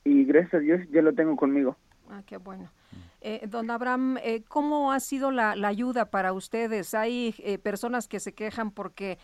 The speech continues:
Speaker 2: dicen que no han recibido una ayuda de inmediata. En su caso, ¿cómo ha sido?
Speaker 1: Pues sí, mire, me,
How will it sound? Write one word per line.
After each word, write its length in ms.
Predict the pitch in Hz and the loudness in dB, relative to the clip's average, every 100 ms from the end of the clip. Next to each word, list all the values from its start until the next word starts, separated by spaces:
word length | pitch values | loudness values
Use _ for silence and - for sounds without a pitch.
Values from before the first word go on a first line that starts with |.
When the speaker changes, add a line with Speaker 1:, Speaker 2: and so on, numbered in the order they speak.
| _ _ | _ _
Speaker 2:
dicen 240 | 208 233 | -6 -6
que 140 | 220 220 | -4 -4
no 120 | 226 | -2
han 180 | 226 226 | -2 -2
recibido 520 | 220 196 202 214 220 | -4 -6 -6 -4 -2
una 160 | 220 214 | -2 -2
ayuda 380 | 208 208 214 | -4 -2 -2
de 100 | 190 | -2
inmediata. 540 | 196 196 202 240 233 226 | -2 -2 -2 -2 -2 -2
En 80 | 196 | -6
su 140 | 220 | -4
caso, 300 | 240 233 254 | -4 -4 -4
¿cómo 260 | 254 240 233 | -4 -2 -2
ha 60 | |
sido? 380 | 220 233 208 156 _ _ _ _ _ _ _ _ - - - _ - - _ _ - | -4 -4 -4 -6 _ _ _ _ _ _ _ _ -20 -20 -20 _ -20 -20 _ _ -6
Speaker 1:
Pues 180 | - 185 | 2 4
sí, 80 | 214 | 4
mire, 320 | 208 190 180 - | 0 2 2 2
me, 280 | 175 151 | 2 2